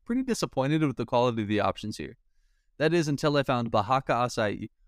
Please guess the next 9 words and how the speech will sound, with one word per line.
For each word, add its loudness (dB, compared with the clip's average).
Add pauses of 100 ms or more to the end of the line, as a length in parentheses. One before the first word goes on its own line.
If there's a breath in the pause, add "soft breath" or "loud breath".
(120)
which -4
tastes -2
exactly 0
like 2
what -2
they 2
serve 0
in 0
Brazil, -6